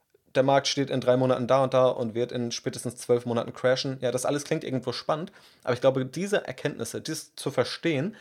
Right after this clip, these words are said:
auf sich selbst zu übertragen, sich selbst damit zu reflektieren und eine Geldanlage aufzubauen, die auch weitestgehend immun ist oder auch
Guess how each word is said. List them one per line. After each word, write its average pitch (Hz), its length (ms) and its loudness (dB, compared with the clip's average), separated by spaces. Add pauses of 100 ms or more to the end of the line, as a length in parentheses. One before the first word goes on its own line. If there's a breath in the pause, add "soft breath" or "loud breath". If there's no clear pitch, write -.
(140)
auf - 140 -6
sich 127 140 -4
selbst - 240 0
zu 151 80 -4
übertragen, 131 440 -2
sich 113 120 -6
selbst - 300 0
damit 127 180 -2
zu - 80 -12
reflektieren 120 580 -4 (280 loud breath)
und - 120 -8
eine 123 160 0
Geldanlage 127 500 2
aufzubauen, 117 500 0 (300 loud breath)
die 127 140 -2
auch 120 120 -4
weitestgehend 131 520 0
immun 135 380 0
ist - 200 -10
oder - 140 -6
auch - 140 -16